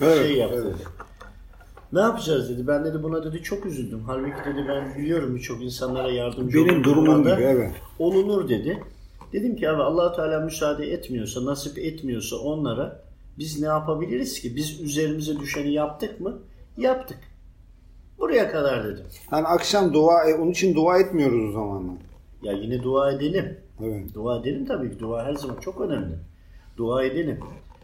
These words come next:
Speaker 1: Mübarekten yardım istemeyelim mi?
Speaker 2: Ya mübarekten yardım isteyelim, dua edelim. Bu demek istediğim bu değil.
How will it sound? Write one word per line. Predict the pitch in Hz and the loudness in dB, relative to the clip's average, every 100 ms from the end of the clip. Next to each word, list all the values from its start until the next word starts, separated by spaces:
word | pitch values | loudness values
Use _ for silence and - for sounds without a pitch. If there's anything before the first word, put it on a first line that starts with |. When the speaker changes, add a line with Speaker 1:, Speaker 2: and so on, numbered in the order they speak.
| - - - - - - - - - - | -20 -20 -20 -20 -20 -20 -20 -20 -18 -4
Speaker 1:
Mübarekten | 120 143 147 151 170 | 4 6 8 6 4
yardım | 165 151 135 151 | 4 4 4 2
istemeyelim | 139 - 170 143 107 | 2 2 4 4 0
mi? | 101 92 - - | -2 -8 -12 -12
Speaker 2:
Ya | 110 | -6
mübarekten | 101 113 117 120 135 - 139 | -4 0 2 2 2 0 0
yardım | 131 131 170 202 | 2 0 0 -2
isteyelim, | 185 - 127 113 | -4 -2 -2 0
dua | 110 131 151 139 | -2 2 2 2
edelim. | 113 104 104 | -2 -2 -4
Bu | 117 | -4
demek | 123 135 131 | -2 -2 -4
istediğim | - 139 139 135 | -4 -4 -4 -4
bu | 139 | -2
değil. | 165 143 87 | 0 -2 -4